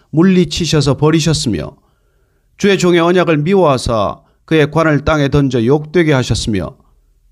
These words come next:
그의 모든 울타리를 파괴하시며 그 요새를 무너뜨리셨으므로 길로 지나가는 자들에게 다 탈취를 당하며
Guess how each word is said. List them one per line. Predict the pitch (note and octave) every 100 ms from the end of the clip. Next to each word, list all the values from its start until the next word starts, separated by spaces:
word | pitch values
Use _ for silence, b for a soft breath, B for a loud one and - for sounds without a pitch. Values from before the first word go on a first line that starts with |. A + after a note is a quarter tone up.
| _ _
그의 | - B2+
모든 | B2 D3 F3
울타리를 | F3 F3 F#3 F3+ D#3+
파괴하시며 | D#3 F3 F3+ F3 D3 C3 A#2 G#2
그 | - A#2+
요새를 | B2+ E3 D#3
무너뜨리셨으므로 | B2 C3+ D#3 D#3 E3 D3+ D3+ - C#3+ G2+ E2 - _ _ _ _ _ _ -
길로 | G3 G#3
지나가는 | F3 F#3 F3 E3+ E3
자들에게 | D#3 D3+ C#3+ C3+
다 | B2+ B2
탈취를 | - E3+ - F3 C3+
당하며 | B2 A#2 A2+ G#2 F#2